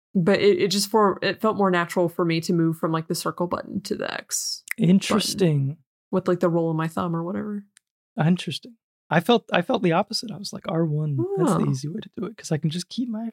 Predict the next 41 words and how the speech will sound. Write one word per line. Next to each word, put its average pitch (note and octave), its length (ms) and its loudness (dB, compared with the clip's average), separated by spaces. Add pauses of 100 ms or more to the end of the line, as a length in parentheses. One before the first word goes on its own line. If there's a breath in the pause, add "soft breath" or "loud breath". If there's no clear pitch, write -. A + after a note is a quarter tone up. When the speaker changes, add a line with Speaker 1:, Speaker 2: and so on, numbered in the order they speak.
Speaker 2:
finger A3+ 260 0
on G#3 140 2
R G#3 160 0
one G#3+ 280 2
and C#3+ 200 0
just D3+ 200 -10
Speaker 1:
Wow. A#3+ 1000 -2
Speaker 2:
press G3+ 220 -4
that - 220 -6
sucker." E3 400 -6 (640)
Speaker 1:
<laughs> - 480 -10
Speaker 2:
You C#3+ 100 -2
know? D#3+ 200 -2 (320)
So, C#3+ 360 -2 (240)
again, D3 380 -2 (340)
very E3+ 220 6
balanced C#3+ 460 2
podcast. - 680 -10 (260)
Speaker 1:
Yeah. G3 200 4
Speaker 2:
So, F#3 160 4 (880 soft breath)
uh, F#3 380 6
mangoes G#3+ 500 4
or F#3+ 80 2
wampa D#3 340 0
fruits, - 380 -8
how D#3+ 140 2
did D#3 160 0
you E3 80 2
refer D3 260 0
to C#3 60 0
them C3 160 2
as B2+ 100 -2
a - 60 -14
kid? D3+ 340 -8 (300)
Speaker 1:
Um, G3 520 2 (300)
I G3+ 120 2
think C4+ 180 -2
I D#4 80 4
called A3+ 240 -2
them F#3+ 260 2
apples. F#3 720 0